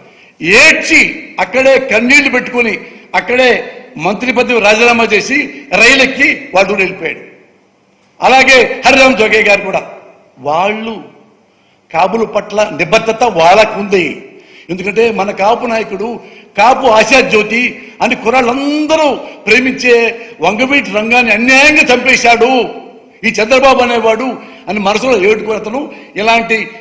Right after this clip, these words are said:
ఈ ప్రభుత్వంలో, అప్పుడు రంగ-, రామారావు ప్రభుత్వం కదా, ఈ ప్రభుత్వంలో ఉండటానికి నేను వేస్ట్ అని సంతకం పెట్టి రైలుకి వెళ్ళిపోయాడు కెర్లంపొడి. అతనయ్యా,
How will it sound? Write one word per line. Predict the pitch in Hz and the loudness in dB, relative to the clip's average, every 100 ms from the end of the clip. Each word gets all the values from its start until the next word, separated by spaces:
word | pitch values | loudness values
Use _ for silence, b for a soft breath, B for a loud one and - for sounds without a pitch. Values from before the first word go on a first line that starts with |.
| - | -6
ఈ | 202 247 | 0 0
ప్రభుత్వంలో, | 180 220 233 - 247 240 196 - - - 170 | 2 0 0 -4 0 0 0 -4 -14 -14 -12
అప్పుడు | 160 | -2
రంగ-, | 185 240 214 | 0 0 2
రామారావు | 190 240 254 247 | 4 4 4 2
ప్రభుత్వం | 220 220 233 220 | 0 -2 -4 -4
కదా, | 202 156 - | -2 -2 -4
ఈ | 214 | -8
ప్రభుత్వంలో | 202 214 226 233 226 | -6 -6 -4 -4 -6
ఉండటానికి | 208 220 233 226 233 | -6 -4 -4 -4 -8
నేను | 214 190 B B - | -10 -10 B B -20
వేస్ట్ | 131 233 262 - - - - 185 | 0 2 2 -2 -8 -16 -16 -14
అని | 196 | -8
సంతకం | 180 202 196 | -8 -8 -10
పెట్టి | 185 233 226 - B - | -8 -8 -8 -12 B -8
రైలుకి | 175 190 | -6 -6
వెళ్ళిపోయాడు | 180 175 160 123 | -8 -10 -12 -12
కెర్లంపొడి. | - - 98 - - - _ _ _ _ _ _ _ _ _ _ _ _ _ _ _ _ _ _ _ _ | -12 -12 -14 -16 -20 -20 _ _ _ _ _ _ _ _ _ _ _ _ _ _ _ _ _ _ _ _
అతనయ్యా, | - 220 247 220 151 123 | -4 0 4 4 2 -4